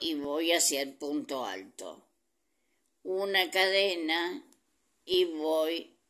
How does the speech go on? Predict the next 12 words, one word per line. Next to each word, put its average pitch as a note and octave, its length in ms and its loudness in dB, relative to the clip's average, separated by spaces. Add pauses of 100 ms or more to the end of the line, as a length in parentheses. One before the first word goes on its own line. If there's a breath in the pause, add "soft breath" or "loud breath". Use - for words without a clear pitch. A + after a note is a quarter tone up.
(100)
hacia D#3+ 400 2
el D#3 160 0
punto C#3 440 -2
alto. B2 600 -6 (4000)
¿Sí? G3+ 540 0 (500)
El E3+ 280 -2
primero G#3+ 760 2
es F#3+ 260 2
el F3+ 180 -2
que D3+ 100 -6
está D3+ 280 -2
tapado A2+ 720 -8